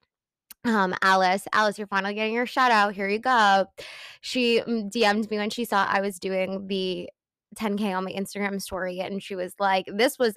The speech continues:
not in my twenty twenty-three bingo card." And I was like, "Girl, <laughs> neither was it on mine." So, like I said, we're just gonna go with it. We're gonna vibe out, see how it goes. Um, yeah, w-, work's been going good. Uh,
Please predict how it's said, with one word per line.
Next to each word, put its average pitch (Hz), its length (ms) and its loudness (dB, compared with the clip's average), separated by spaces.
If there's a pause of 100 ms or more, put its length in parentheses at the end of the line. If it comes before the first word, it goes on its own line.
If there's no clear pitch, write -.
not 185 440 2
in 240 80 0
my 233 120 4
twenty 240 260 2
twenty-three 226 420 2
bingo 196 320 2
card." 185 360 2
And 190 140 -2
I 196 100 2
was 196 120 0
like, 202 240 -2
"Girl, 262 520 6
<laughs> - 40 -10
neither 247 360 4 (1400)
was 330 280 6
it 330 160 6
on 269 260 8
mine." 202 440 6
So, 202 680 4
like 254 160 -4
I 320 100 0
said, 285 240 2
we're 220 160 2
just 277 220 -10
gonna 415 380 4 (200)
go 226 160 2
with 285 160 0
it. 277 220 -2
We're 214 160 0
gonna 269 100 -6
vibe 247 260 0
out, 226 360 0
see - 180 -8
how 262 140 -6
it 254 100 -12
goes. 214 800 -2 (760)
Um, 262 460 -2
yeah, 277 180 0 (140)
w-, 208 320 2
work's 233 340 -4
been 320 160 -6
going 320 380 -4
good. 294 800 0
Uh, 277 220 -2